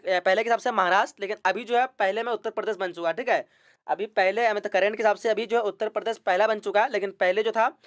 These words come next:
वो महाराष्ट्र था, और अभी जो है महाराष्ट्र का स्थान दूसरा आ चुका है। तो आप लोग करंट के हिसाब से याद रखेंगे तो उत्तर प्रदेश याद रखेंगे। ठीक है, चलिए ये किताब के अनुसार आपका महाराष्ट्र ही होगा।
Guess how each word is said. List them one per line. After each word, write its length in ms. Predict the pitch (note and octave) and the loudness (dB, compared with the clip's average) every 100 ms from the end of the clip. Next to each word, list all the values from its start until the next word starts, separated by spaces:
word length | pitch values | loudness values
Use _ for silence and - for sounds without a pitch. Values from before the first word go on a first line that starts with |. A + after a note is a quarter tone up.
| - - | -20 -4
वो 120 | G3 | -2
महाराष्ट्र 460 | G3 F3+ G3+ G#3+ A3+ | 2 4 4 2 0
था, 160 | A#3+ - - | 0 -2 -4
और 260 | F3 F#3 - | 0 0 2
अभी 220 | F3 G#3+ | -2 -2
जो 160 | G#3+ B3+ | -2 0
है 60 | |
महाराष्ट्र 420 | A3+ F3+ F3 G#3+ - | 2 2 2 2 0
का 80 | |
स्थान 240 | G#3+ A3+ G#3 | -2 -4 -4
दूसरा 320 | F#3 - G#3+ | -8 0 0
आ 40 | |
चुका 280 | G#3 G3 G#3 | 0 0 2
है। 80 | C4 - _ _ _ _ - | 2 -4 _ _ _ _ -4
तो 100 | G3 | 0
आप 200 | F#3 G3+ | 2 0
लोग 160 | A#3 | -2
करंट 220 | - G#3 A#3 | 0 0 0
के 60 | |
हिसाब 80 | A#3+ | -2
से 100 | B3+ | -2
याद 80 | A3+ | -4
रखेंगे 240 | G#3+ A#3 | -4 -8
तो 80 | A#3+ | -4
उत्तर 260 | G#3 - A3+ | -4 -4 -10
प्रदेश 260 | G3+ A3 | -6 -2
याद 140 | A3 E3+ | -2 -4
रखेंगे। 300 | E3 D#3 D#3 | -6 -10 -10
ठीक 200 | C4 B3 | -4 0
है, 140 | E3 | -2
चलिए 380 | - F#3 D3+ A#2+ | -2 -4 -4 -6
ये 100 | E3 | -8
किताब 280 | E3+ - F#3+ | -4 0 0
के 120 | - | 0
अनुसार 220 | A#3 A3+ A#3 | -6 0 0
आपका 240 | G#3 - | 0 -2
महाराष्ट्र 340 | G3 F3+ F3+ | -2 -2 -2
ही 60 | E3+ | -6
होगा। 200 | C#3 B2+ | -6 -8